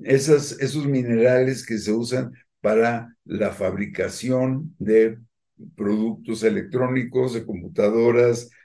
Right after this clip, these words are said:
de, este, eh, semiconductores,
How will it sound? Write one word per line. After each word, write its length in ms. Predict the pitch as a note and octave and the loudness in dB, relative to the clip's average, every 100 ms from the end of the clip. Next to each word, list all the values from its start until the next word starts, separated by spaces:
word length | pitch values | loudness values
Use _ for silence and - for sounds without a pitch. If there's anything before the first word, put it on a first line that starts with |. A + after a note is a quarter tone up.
| _ | _
de, 880 | - G#2 G2+ G2 G2 G2+ G2 G2 F#2 | -4 2 4 4 2 -4 -6 -8 -8
este, 640 | - - G2+ F#2+ F2+ F2 | -12 -8 -6 -4 -4 -6
eh, 60 | F#2 F#2+ F#2+ F#2+ F#2 F#2+ F2+ F#2 A2 G#2+ | -8 -8 -8 -10 -10 -12 -12 -14 -10 -10
semiconductores, 1200 | A2+ A2 G#2 - G2+ G2 E2+ A2+ A#2 A#2 A#2 | -4 -2 -2 -2 -2 -4 -4 -4 -2 -2 -6